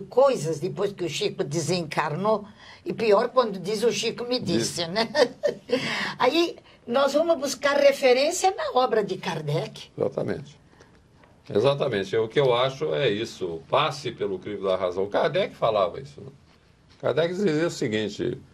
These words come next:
Speaker 2: "Os espíritos são homens desencarnados." E ele diz que o que o livrou de cometer muitos enganos na codificação da doutrina, isso ele fala no livro Obras Póstumas,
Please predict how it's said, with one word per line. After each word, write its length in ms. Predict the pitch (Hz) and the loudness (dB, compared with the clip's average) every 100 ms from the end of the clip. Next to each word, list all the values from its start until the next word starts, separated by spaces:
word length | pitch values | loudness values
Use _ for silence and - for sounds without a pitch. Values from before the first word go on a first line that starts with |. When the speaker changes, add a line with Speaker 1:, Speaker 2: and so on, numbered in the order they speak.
| _ _ _ _ _ _ | _ _ _ _ _ _
Speaker 2:
"Os 260 | 107 98 101 | -4 -2 0
espíritos 880 | 147 - - 151 165 202 208 202 196 - - - | -2 -2 0 0 0 -2 -2 -2 -4 -10 -14 -4
são 260 | 135 135 - | -2 -2 0
homens 520 | 120 147 190 220 190 | 2 4 2 -2 -4
desencarnados." 880 | 170 165 165 156 151 104 90 87 - - - _ - - | -4 -4 -6 -2 -2 -2 -2 -2 -4 -16 -20 _ -20 -12
E 100 | - | -2
ele 200 | 151 185 | 2 2
diz 240 | 160 151 143 | 2 0 -2
que 100 | - | -4
o 80 | 160 | -4
que 180 | - 190 | 2 6
o 120 | 190 | 6
livrou 720 | 175 151 - 110 104 92 82 - | 6 0 0 4 4 4 0 -12
de 160 | - 95 | -16 -10
cometer 480 | 101 131 120 120 113 | -4 0 2 2 0
muitos 400 | 131 165 147 104 | -2 -4 -4 -4
enganos 760 | 101 85 107 147 107 82 - _ - | -6 2 2 2 -2 -10 -16 _ -10
na 160 | 90 | -8
codificação 600 | - 104 101 95 87 95 87 | -4 -4 -2 0 2 0 -2
da 120 | 85 | -2
doutrina, 580 | 82 80 113 139 107 78 - - | -2 -4 -2 0 -2 -6 -14 -12
isso 140 | - | -4
ele 100 | 131 | -2
fala 260 | 135 160 156 | -2 -2 -2
no 100 | 135 | -4
livro 240 | 117 101 | -2 0
Obras 320 | 98 90 82 - | 2 2 -2 -4
Póstumas, 500 | - - - - | -6 -8 -10 -18